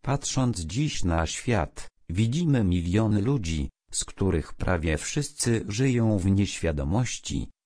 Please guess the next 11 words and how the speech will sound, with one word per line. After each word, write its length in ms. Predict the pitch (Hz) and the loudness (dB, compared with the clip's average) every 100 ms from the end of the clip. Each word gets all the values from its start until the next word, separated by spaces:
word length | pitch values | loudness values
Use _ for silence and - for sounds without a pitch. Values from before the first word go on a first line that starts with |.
| - | -4
a 140 | 90 | -2
zaledwie 640 | 87 90 117 107 104 101 | 0 0 0 -2 0 2
bardzo 460 | 82 120 135 117 113 | 2 2 2 2 2
mała 400 | 98 107 85 76 | 2 2 2 0
garstka 640 | 78 82 87 - - 80 | 2 0 0 -6 -4 -2
ma 180 | 78 80 | 2 0
pojęcie 760 | 80 107 85 67 69 - 90 78 | 0 0 0 0 -4 -2 -2 0
o 100 | 78 | 0
prawdziwym 720 | - 123 92 85 73 76 80 | 0 0 0 -2 -2 -4 -4
charakterze 760 | 80 90 92 - 127 90 73 | -2 -2 -2 -2 -2 0 0
Boga. 420 | 76 78 64 64 | 0 -2 -2 -6